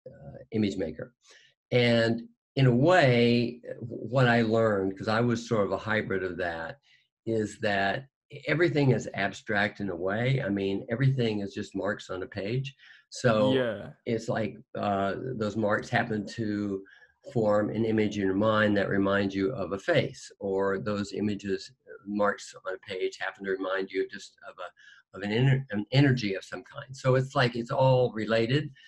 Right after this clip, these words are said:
Speaker 1: but, um, it was a, it, it was a pretty crazy kind of, uh, environment, very hippie, uh, totally out there kind of place.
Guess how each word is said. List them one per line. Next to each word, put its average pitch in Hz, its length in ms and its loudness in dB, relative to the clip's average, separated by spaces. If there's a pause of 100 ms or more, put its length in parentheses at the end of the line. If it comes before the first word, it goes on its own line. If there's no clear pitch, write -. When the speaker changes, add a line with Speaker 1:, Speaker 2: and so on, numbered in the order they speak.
(380)
Speaker 1:
but, 117 320 4 (180)
um, 107 520 2 (800)
it 135 100 2
was 131 220 4
a, 110 220 2
it, 110 240 -4
it 113 180 -2
was 110 120 -6
a 107 100 -8 (260)
pretty 120 720 0 (480)
crazy 107 560 0
kind 95 360 -2
of, 92 280 -6 (220)
uh, 87 600 -6
environment, 90 680 -4 (100)
very 95 380 -2 (100)
hippie, 87 560 -4 (680)
uh, 90 300 -2 (220)
totally 90 400 -4
out - 240 -10
there - 280 -12
kind 87 160 -10
of 85 100 -12
place. - 360 -6